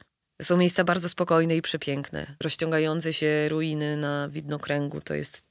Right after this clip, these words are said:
coś niesamowitego, także warto tam pojechać. A jeszcze innym ciekawym miejscem, które przychodzi mi do głowy, to już jak jesteśmy w okolicach Delhi, to jest Rajasthan.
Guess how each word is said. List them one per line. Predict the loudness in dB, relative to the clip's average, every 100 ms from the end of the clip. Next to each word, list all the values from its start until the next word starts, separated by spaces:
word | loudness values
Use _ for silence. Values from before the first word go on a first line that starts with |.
| -14 -8
coś | -6 -4
niesamowitego, | -2 -2 -2 -4 -6 -6 -6 -6
także | -6 -8 -8 0
warto | 2 2 0
tam | -4 -2
pojechać. | -2 -2 -2 -4 -6 _ 0
A | 4
jeszcze | 6 4 2
innym | 0 2 0
ciekawym | 0 0 0 0 0
miejscem, | 0 0 -2
które | -4 -4
przychodzi | -4 -4 -2 -2
mi | -2
do | -2
głowy, | 0 0 0 0 -4 -4 -6 -10 -4
to | -2
już | 0
jak | -2 -2
jesteśmy | -4 -4 -4
w | -6
okolicach | -4 -4 -2 -4 0
Delhi, | 0 2 0 -6 -10 -20 -8
to | -2
jest | 0 2
Rajasthan. | 2 0 0 -4 -4 -8